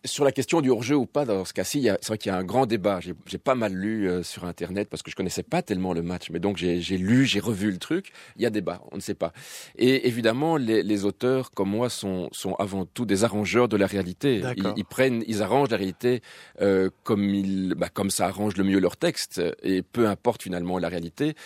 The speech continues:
Speaker 1: ce qui compte, c'est que ça fonctionne dans le texte. Donc, dans le cas de ce texte-là, ce qui m'arrangeait bien, c'est qu'il y ait eu hors-jeu. Et donc, je prends une des versions possibles de la réalité de ce match.
Speaker 2: C'est vrai.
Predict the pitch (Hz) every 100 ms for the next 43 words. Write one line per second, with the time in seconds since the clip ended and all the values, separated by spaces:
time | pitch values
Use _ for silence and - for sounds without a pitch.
0 | - - - - 104 - 139 147 - -
1 | - - - 120 - - 107 - 131 110
2 | 101 92 92 - - - - 90 107 110
3 | - - 101 87 127 123 107 101 87 90
4 | - 101 95 101 139 - - - - 131
5 | 117 98 98 90 82 98 107 - 85 -
6 | 95 95 95 98 82 80 95 139 - -
7 | - - 104 92 135 156 - - 110 -
8 | 107 123 - 147 151 127 104 - - 123
9 | 110 120 110 - 127 123 104 92 92 101
10 | 101 - 80 - - - - 127 107